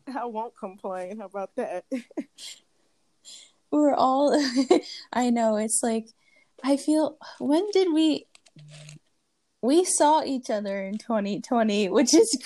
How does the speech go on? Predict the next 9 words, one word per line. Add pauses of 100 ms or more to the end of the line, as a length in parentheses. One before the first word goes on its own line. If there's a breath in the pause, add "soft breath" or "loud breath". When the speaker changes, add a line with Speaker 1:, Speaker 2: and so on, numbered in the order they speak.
Speaker 2:
crazy
<laughs>
to
even (220)
think. (1080 loud breath)
We've
seen
each
other